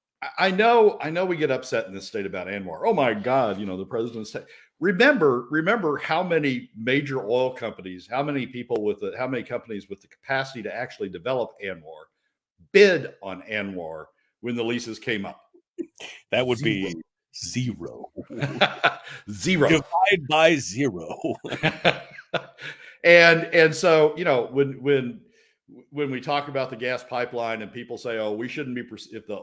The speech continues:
Speaker 1: if the oil companies don't wanna be involved in that, we shouldn't be pursuing it." Well, <laughs> if the oil companies don't wanna be involved in anwar, we shouldn't be pursuing it. And, and it's, and it's, and it's, you know, it's, it's more,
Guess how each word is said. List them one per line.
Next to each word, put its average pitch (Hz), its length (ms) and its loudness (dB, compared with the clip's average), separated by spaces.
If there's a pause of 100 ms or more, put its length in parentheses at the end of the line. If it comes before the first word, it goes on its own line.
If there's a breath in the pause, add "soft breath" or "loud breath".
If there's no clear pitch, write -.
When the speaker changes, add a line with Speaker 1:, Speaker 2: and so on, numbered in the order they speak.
Speaker 1:
if 110 120 -12
the 101 100 -14
oil 156 140 0
companies 127 380 -6
don't 127 120 0
wanna 123 160 -2
be 117 120 -4
involved 107 340 -2
in 107 60 -4
that, 104 180 -4
we 95 80 -12
shouldn't 107 260 -8
be 101 120 -4
pursuing 101 420 -6
it." 92 160 -10
Well, 175 400 -2 (180)
<laughs> - 560 0
if 147 120 4
the 135 100 4
oil 160 160 10
companies 175 400 4
don't 151 220 4
wanna 156 180 2
be 147 140 2
involved 135 400 2
in 131 80 -4
anwar, 123 540 -4 (420)
we 135 80 -10
shouldn't 180 260 -6
be 185 80 -6
pursuing 185 440 -10
it. 85 140 -12
And, 180 220 2 (100)
and 185 320 2
it's, 185 420 -6 (360)
and 156 180 -4
it's, 151 420 -2
and 139 460 -2
it's, 135 440 0 (180)
you 147 100 -10
know, 123 180 -2
it's, 135 340 -8
it's 143 260 -10
more, 220 600 0